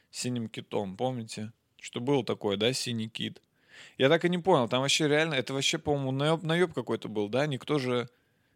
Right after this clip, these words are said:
я просто вообще не встречал никого, кто там пострадал от действия синего кита. Блядь, у меня, я, я боюсь, что мне щас за такие, э, всякие штуки,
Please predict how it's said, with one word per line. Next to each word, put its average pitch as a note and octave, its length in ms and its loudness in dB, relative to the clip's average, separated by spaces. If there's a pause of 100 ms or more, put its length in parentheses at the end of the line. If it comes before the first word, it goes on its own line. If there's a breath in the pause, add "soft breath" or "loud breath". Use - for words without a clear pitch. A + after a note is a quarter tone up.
я C3 160 6
просто D3+ 320 2
вообще D3 220 4
не C#3 140 -2
встречал B2+ 440 0
никого, A#2 380 -2
кто A2 160 -4
там A2 180 -8
пострадал A2+ 540 -2
от A2 100 -6
действия A2+ 340 -6
синего A2 380 -6
кита. B2+ 420 -2 (720 loud breath)
Блядь, C#3 380 4
у C3+ 60 -4
меня, D3+ 240 -4 (400)
я, D3 300 0
я D3+ 160 2
боюсь, E3 240 4
что - 180 -4
мне D3+ 140 0
щас C#3 420 -2
за C3 240 -6
такие, C#3 540 -4 (100)
э, A#2 200 -4
всякие C3 380 -6
штуки, A#2+ 600 -6